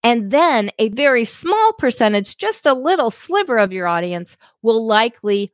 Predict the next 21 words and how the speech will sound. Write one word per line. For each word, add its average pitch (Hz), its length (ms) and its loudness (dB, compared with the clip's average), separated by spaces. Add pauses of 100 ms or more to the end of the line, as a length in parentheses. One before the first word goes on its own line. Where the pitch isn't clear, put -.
(120)
respond 180 480 0
to - 80 -14
the 156 100 -8
poll. - 320 -14 (640)
So 262 280 -2
even 359 280 -2
though 302 120 0
you're 240 220 -4
gonna 220 200 0
get 220 400 2
answers 208 760 -6 (420)
on 196 220 -2
the 190 100 -4
slider 185 720 -2
or 175 160 -6
the 175 140 -8
poll 170 680 0
or 170 440 4
the 170 160 -4
quiz 175 840 0 (120)
or 175 720 0